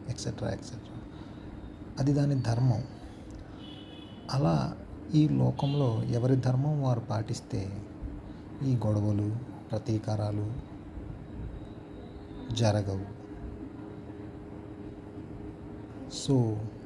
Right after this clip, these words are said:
ఇది నా మొదటి పాడ్‌కాస్ట్. Signing off.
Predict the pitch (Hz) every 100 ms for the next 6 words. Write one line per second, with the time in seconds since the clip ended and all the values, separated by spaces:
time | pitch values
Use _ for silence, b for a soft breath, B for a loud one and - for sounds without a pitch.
0 | - 135 127 120 110 107 107 107 110 107
1 | 101 107 - - - 104 104 - 104 104
2 | - - - - - B B B B B
3 | - - - - - - - - - -
4 | - - 123 131 131 135 147